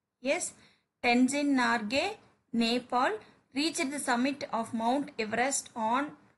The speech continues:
twenty-nine May nineteen fifty-three. Second one,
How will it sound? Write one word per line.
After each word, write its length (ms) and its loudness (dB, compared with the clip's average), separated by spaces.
twenty-nine 580 2
May 160 0
nineteen 520 -2
fifty-three. 680 -4
Second 480 0
one, 240 4